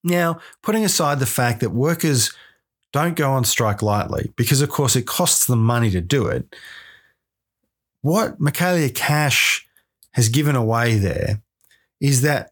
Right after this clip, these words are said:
when she was Industrial Relations Minister, there were companies in Perth who were creating enterprise bargaining agreements with small handfuls of workers who weren't even permanent, who weren't even ongoing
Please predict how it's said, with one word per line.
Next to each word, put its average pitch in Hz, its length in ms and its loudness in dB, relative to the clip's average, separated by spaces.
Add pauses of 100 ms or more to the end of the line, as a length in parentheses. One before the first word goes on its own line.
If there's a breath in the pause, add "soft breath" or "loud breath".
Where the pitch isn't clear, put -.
(120)
when 147 140 0
she 233 320 0
was 202 180 0
Industrial 127 520 0
Relations 107 520 2
Minister, - 560 -2 (560 loud breath)
there 185 180 2
were 180 100 0
companies 135 760 0 (360)
in 104 280 2
Perth - 680 -4 (1120 soft breath)
who 165 120 0
were 160 200 2
creating 151 840 0
enterprise 131 540 0
bargaining 127 540 0
agreements 82 800 -2 (300 soft breath)
with 113 160 2
small 151 480 0
handfuls 151 560 0
of 147 120 -2
workers 117 640 -2 (760 loud breath)
who 120 120 0
weren't 139 300 0
even 175 260 0
permanent, - 680 -2 (300)
who 123 140 -2
weren't 170 240 0
even 175 220 0
ongoing 139 680 0